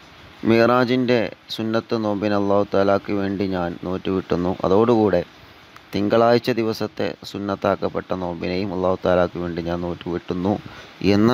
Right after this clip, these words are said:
നിയ്യത്ത് വെക്കുക. അള്ളാഹു നമുക്ക് തൗഫീക്ക് നൽകുമാറാവട്ടെ. കാര്യങ്ങൾ പഠിക്കാനും അതനുസരിച്ച് ജീവിതത്തിൽ പ്രവർത്തിക്കാനും അള്ളാഹു നമുക്ക് തൗഫീക്ക് നൽകുമാറാവട്ടെ. നമ്മുടെ രോഗങ്ങളും വിഷമങ്ങളും പ്രയാസങ്ങളൊക്കെ അള്ളാഹു മാറ്റി തരുമാറാവട്ടെ. എല്ലാ വിഷമത്തിൽ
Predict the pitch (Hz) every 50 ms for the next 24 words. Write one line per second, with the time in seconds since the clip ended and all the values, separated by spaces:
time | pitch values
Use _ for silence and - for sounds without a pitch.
0 | - - 117 107 92 80 82 - - 85 85 82 - - - 92 - - 98 98
1 | 98 98 95 98 98 101 101 95 - 101 - 95 98 101 - - 120 110 - 107
2 | 98 92 90 85 90 87 85 82 85 85 90 90 90 92 90 - - 104 - -
3 | - - - - - - - - - - 92 92 104 113 107 107 107 110 107 87
4 | 101 101 101 - - 104 110 110 110 107 107 107 98 107 107 107 - 120 104 113
5 | - 110 110 101 110 110 113 110 113 - - 113 117 110 - 110 113 113 110 -
6 | - 120 - - 113 113 113 113 101 90 73 - - - - 87 90 95 90 92
7 | 87 95 98 95 - 98 - 92 95 98 - - 107 107 - 104 104 98 87 92
8 | 92 98 - 85 82 82 87 87 85 - 92 90 87 95 98 95 98 95 - -
9 | - - - - - - - - - - - - 101 104 101 104 104 107 107 107
10 | 107 104 101 - - 110 107 107 107 107 107 104 101 - 104 101 104 110 113 113
11 | - 117 117 113 107 107 107 - - 123 117 - - 104 101 95 98 98 95 95
12 | 90 85 - - 95 95 95 95 - 113 110 - 104 101 98 95 92 90 90 85
13 | 87 87 87 85 82 85 87 87 87 87 90 95 104 117 117 110 107 - - 101
14 | 104 - 110 101